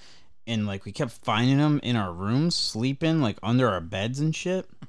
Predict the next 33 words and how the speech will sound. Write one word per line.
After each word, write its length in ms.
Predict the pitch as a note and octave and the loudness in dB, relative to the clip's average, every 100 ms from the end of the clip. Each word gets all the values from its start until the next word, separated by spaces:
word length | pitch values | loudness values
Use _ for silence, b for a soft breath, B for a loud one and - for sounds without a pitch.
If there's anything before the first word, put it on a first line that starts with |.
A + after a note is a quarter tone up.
| - | -8
Really 320 | G#2 D3+ D3+ | 0 6 6
weird, 400 | A2+ G#2+ G#2 F2 | 6 4 2 0
dude. 340 | E2+ F#2+ G2 - b b b b - | 0 -2 -2 -8 b b b b -8
And, 180 | B2 | -4
like, 180 | A#2+ G#2+ | -4 -4
we 80 | A#2 | -6
were 60 | G#2+ | -6
trying 280 | - D#3+ | -2 2
to 60 | D3+ | 2
get 180 | A#2+ C3 | 2 2
'em 120 | A#2 | 2
out, 300 | A2 A2 B2 - - - - - - - - - - - - - - | 2 2 -2 -8 -18 -18 -18 -20 -20 -20 -20 -18 -18 -18 -18 -16 -8
and 180 | B2 | -4
then 100 | B2 A#2+ | -2 -2
<laughs> 1200 | G2 F2 - - - - - - - - - - | -4 -6 -8 -10 -16 -18 -18 -20 -18 -18 -16 -6
as 200 | C#3 D3+ | -2 0
we 60 | E3+ | 4
were, 100 | D#3+ | 4
like, 160 | C#3 | 4
trying 300 | - D3+ C#3+ C#3+ | 2 0 2 2
to 60 | |
get 180 | A#2+ C3 | 2 2
'em 140 | B2 | 2
out 200 | A#2+ B2+ | 4 4
of 60 | A#2+ G#2+ | 2 2
the 60 | |
rooms, 280 | A#2+ B2 A2 | 2 2 2
like, 160 | G#2 G2 | 0 -2
I 40 | |
walked 360 | G#2+ A2+ B2 - | 0 2 0 -2
into 180 | B2+ | -2
another 420 | A2+ G2 G#2 A#2+ A#2 | -2 -2 -2 -2 -2
room, 340 | G#2+ G2+ F#2+ | -2 -2 -4